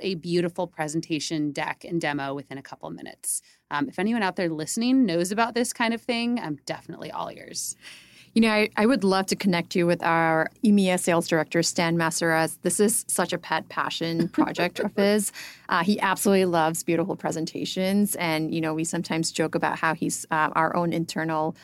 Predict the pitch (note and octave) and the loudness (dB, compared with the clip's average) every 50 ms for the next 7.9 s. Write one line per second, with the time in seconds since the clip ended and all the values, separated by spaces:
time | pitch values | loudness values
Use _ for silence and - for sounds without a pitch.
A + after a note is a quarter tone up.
0 | - - - _ _ _ - F3+ D#3+ D#3 D#3+ E3 D#3+ D#3 D3+ D3+ - - - G#3 | -20 -20 -20 _ _ _ -2 -2 0 0 0 0 -2 -2 -4 -4 -6 -6 -6 -4
1 | G#3 G#3+ A3 A3+ G#3+ G#3 - F3 E3 E3+ E3+ E3+ - F3 F3 F3 - - E3+ E3+ | -2 -2 -2 -2 -4 -4 -4 -4 -4 -4 -6 -8 -8 -8 -8 -6 -6 -4 -6 -6
2 | E3+ - F#3+ F3+ F3 F3+ F3 E3+ - E3+ E3+ E3 E3 E3 - - _ _ _ - | -4 -2 -2 -2 0 -2 -2 -2 -4 -2 -2 -2 -2 -4 -6 -10 _ _ _ 0
3 | F#3+ F#3 F3 - F#3+ F#3+ F#3+ - G3 G3 G#3 A3 A#3 B3+ B3+ - - - - - | 0 0 0 0 -2 -2 0 0 0 2 2 4 4 2 2 0 -2 -4 -6 -10
4 | - - - - - _ _ G3 F3 E3+ F3+ F#3 G#3 G#3+ G3 F3 E3 - G3 F#3+ | -20 -20 -20 -20 -20 _ _ 0 0 0 2 2 2 2 2 0 0 0 0 0
5 | A3 G#3+ F#3+ E3 D#3+ D#3 D3+ - - - - - E3 - - - - F3 - - | 2 0 0 -2 -4 -8 -8 -10 -10 -10 -8 -10 -10 -10 -12 -10 -10 -10 -10 -10
6 | - - - F3 E3+ - F#3+ F3+ - F3 F3+ F3 E3+ E3+ E3 E3 E3 E3 E3+ - | -12 -8 -8 -8 -6 -4 -2 -2 -2 0 0 -2 -2 -2 -2 -4 -4 -4 -6 -6
7 | - - E3+ D#3+ E3 D#3+ D#3+ - - F3 E3 D#3+ F3 F#3 - - - | -6 -4 -2 -2 -2 -2 -4 -4 -4 -4 -4 -4 -4 -6 -6 -8 -10